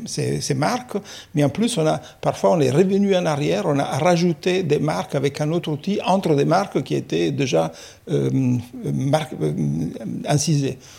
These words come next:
Donc, en effet, c'est, l'idée est que, euh, en effet, c'est, il y a une accumulation d'informations, euh, sur cette pièce. Et c'est un objet, un sujet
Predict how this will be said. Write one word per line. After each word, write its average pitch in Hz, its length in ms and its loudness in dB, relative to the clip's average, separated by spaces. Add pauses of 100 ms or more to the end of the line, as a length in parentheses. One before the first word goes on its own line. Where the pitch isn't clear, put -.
(140)
Donc, 147 140 -2
en 151 100 4
effet, 165 260 4
c'est, 147 140 0
l'idée 139 800 2
est 123 100 0
que, 180 260 4 (400)
euh, 127 480 -2 (100)
en 135 120 -2
effet, 143 180 0
c'est, 151 140 -4 (160)
il 123 120 2
y 131 40 4
a - 20 2
une 143 220 6
accumulation 180 720 4
d'informations, 151 800 0 (360)
euh, 131 160 -2
sur 147 160 0
cette 135 220 -2
pièce. - 260 -6
Et 143 60 0
c'est 151 200 2
un 151 120 4
objet, 147 340 2
un 131 120 0
sujet 165 380 0